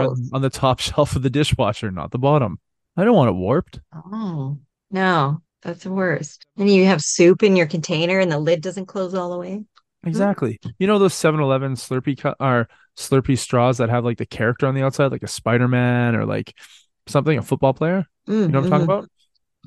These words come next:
Speaker 2: Yeah.
Speaker 1: Those in the bottom
Speaker 2: Mm-hmm.
Speaker 1: part of the dishwasher don't work.
Speaker 2: No.
Speaker 1: Those are all warped.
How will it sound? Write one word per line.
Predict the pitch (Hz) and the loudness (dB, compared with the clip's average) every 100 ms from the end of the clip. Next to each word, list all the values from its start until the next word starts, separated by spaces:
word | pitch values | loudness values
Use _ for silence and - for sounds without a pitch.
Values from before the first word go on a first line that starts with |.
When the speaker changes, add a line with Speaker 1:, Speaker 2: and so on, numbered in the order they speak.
| - | -4
Speaker 2:
Yeah. | 190 | 2
Speaker 1:
Those | 180 185 165 | 4 4 0
in | 151 | -6
the | 135 | -2
bottom | 135 143 | 0 0
Speaker 2:
Mm-hmm. | 220 | -2
Speaker 1:
part | 147 | -4
of | 127 | -4
the | |
dishwasher | 135 - 156 180 196 - | -4 -2 -2 -2 -6 -6
don't | 117 - | -6 -6
work. | - - _ _ _ _ _ _ | -8 -10 _ _ _ _ _ _
Speaker 2:
No. | 175 190 156 151 170 180 | -4 -2 0 0 -2 -4
Speaker 1:
Those | 139 139 135 | 0 4 4
are | |
all | 123 | 4
warped. | 120 120 123 - | 4 2 0 -8